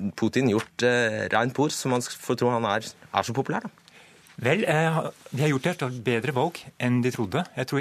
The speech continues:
Speaker 2: ingen, eh, hadde spekulert i at det skulle bli et så overveldende flertall for Det forente Russland. Men det er jo også bekymringsverdig for,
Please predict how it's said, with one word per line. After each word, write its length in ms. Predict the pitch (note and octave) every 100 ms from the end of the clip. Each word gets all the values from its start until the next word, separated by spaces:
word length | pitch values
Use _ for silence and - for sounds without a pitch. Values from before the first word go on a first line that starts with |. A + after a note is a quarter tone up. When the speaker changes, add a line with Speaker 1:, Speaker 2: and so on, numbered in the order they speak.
| C3+
Speaker 2:
ingen, 300 | A2+ G#2 B2+ B2+
eh, 380 | A#2+ A#2+ A#2+ A2+
hadde 300 | A#2+ B2+ A#2
spekulert 440 | - B2+ A2+ G#2
i 40 | A2
at 80 |
det 80 | -
skulle 240 | - G#2+ G2+
bli 160 | G#2+
et 160 | A2+ -
så 240 | - - A#2 -
overveldende 560 | A#2 F2+ F2+ F2+ G2
flertall 440 | G2+ F#2+ - G#2 G#2+
for 140 | - G2+
Det 80 | G2+
forente 320 | G#2+ F#2+ G#2+
Russland. 320 | - C#3 D#3+ - - - - -
Men 160 | A#2+
det 60 | A#2+
er 120 | G2+ A2+
jo 80 | A#2+
også 480 | - - A2+ A#2
bekymringsverdig 1000 | G#2+ A2+ - F#2+ F#2 G#2 - G#2+ G#2+ E3+ G#3+
for, 320 | - A#2